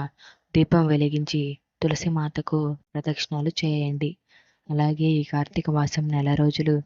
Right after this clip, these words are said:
శివాలయాలకు ఎక్కువగా వెళ్ళండి. ఎందుకంటే ఈ నెల రోజుల పాటు పరమేశ్వరుడు ముక్కోటి దేవతలతో కలిసి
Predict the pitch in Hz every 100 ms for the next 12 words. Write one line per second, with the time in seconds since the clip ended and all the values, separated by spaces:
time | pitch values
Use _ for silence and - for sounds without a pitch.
0 | _ _ _ - 165 156 160 160 151 147
1 | 147 143 - 147 143 - _ _ _ 151
2 | - 156 156 156 156 147 147 147 143 143
3 | - _ _ _ 151 156 160 151 147 151
4 | 151 151 151 156 147 - _ _ _ -
5 | 156 156 170 - 151 147 151 - 147 147
6 | 165 160 160 151 147 143 143 147 - 156
7 | 156 160 147 147 156 160 156 151 151 -
8 | 147 - 151